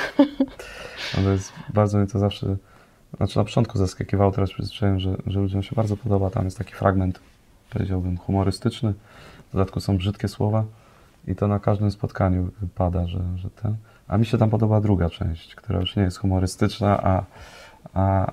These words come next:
Speaker 2: a gdzieś tam się udało jakieś rzeczy moim zdaniem dobrze, e, opisać. Ale ogólnie jestem krytyczny, to znaczy, e,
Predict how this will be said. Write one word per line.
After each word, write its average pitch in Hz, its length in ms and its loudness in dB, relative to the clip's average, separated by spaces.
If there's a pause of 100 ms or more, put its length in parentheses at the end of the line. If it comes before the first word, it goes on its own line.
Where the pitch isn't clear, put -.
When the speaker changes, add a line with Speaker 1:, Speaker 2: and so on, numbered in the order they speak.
(160)
Speaker 2:
a 98 60 2
gdzieś 95 260 -4
tam 101 160 -2
się - 140 -2
udało 92 320 2
jakieś 90 260 0
rzeczy 92 320 -4
moim 92 160 2
zdaniem 90 420 -2 (200)
dobrze, 92 600 -4 (800)
e, - 20 -6 (360)
opisać. - 440 -12 (360)
Ale 127 140 4
ogólnie 156 300 4
jestem 139 540 0
krytyczny, 120 560 -2
to - 120 -6
znaczy, 95 360 -4 (1160)
e, 92 560 -2